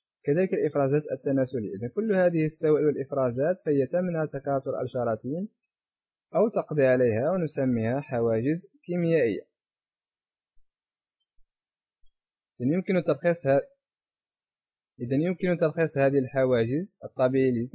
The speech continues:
في نوعين، قلنا حواجز ميكانيكية أو فيزيائية أهمها الجلد والأغشية المخاطية،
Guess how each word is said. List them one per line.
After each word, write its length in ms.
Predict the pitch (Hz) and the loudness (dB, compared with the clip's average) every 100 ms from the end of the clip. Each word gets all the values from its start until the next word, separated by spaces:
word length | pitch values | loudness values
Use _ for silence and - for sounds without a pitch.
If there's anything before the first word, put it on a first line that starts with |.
| 233 - _ _ | -10 -10 _ _
في 140 | 160 | -2
نوعين، 340 | 143 120 127 175 | 0 2 0 -2
قلنا 260 | - 175 | -4 -6
حواجز 440 | 160 151 147 143 143 | -4 -2 0 0 0
ميكانيكية 640 | 143 143 139 135 135 135 | -2 0 0 -2 -2 -2
أو 80 | 123 | -2
فيزيائية 540 | 127 123 131 120 127 110 131 | -4 -6 -2 -2 -2 -2 -4
أهمها 300 | 123 127 123 | -2 -2 -2
الجلد 320 | 117 123 123 | -4 -8 -6
والأغشية 380 | 104 101 - 120 | -6 -6 -6 -6
المخاطية، 680 | 113 110 107 104 113 165 | -6 -8 -8 -4 -2 -2